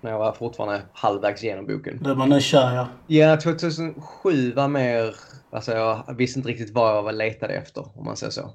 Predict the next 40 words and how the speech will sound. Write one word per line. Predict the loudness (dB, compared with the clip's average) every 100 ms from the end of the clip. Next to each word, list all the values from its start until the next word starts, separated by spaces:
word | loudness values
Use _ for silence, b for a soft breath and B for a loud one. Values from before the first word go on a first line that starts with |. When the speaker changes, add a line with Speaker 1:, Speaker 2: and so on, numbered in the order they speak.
| -4
Speaker 2:
Ja, | -2 2
då |
är | 2 2
jag | -2
med. | -8 -12 _
Speaker 1:
Och | -4
sen | -2
hela | 2 2 2
grejen | 2 0
med | -2 -4
pension | -6 -4 -4 -4 -4
också. | -6 -8 -10
Som | -6 -6 -2
dansare | -2 -2 -6 -6
så |
har | 0 0
man | 0 -4
ingen | -6 -8
pension. | -12 -6 -6 -4 -8
Och | -8
man, | -8 -8 -12
flesta | 2 2 2
dansare | 2 2 2 0 2
har | 2 2
redan, | 0 0 -4 -8
eh, | -8 -6 -6 -4
pensionerats | -6 -4 -2 0 -2 -4 -6 -12 -14 -14
typ | -6 -6 -6 -10
vid | -8
trettioårsåldern, | -2 -4 -4 -8 -6 -6 -6 -8
och |
jag | -6
är | -8
trettionio | -8 -10 -8 -6 -6 -6 -10 0 2 2
snart. | 0 -2 -2 -10 -16 -8
Speaker 2:
Oj. | -6 -6 -10 -18
Speaker 1:
Mm, | -16 -12 -8
så | -4
att, | -4
<laughs> | -4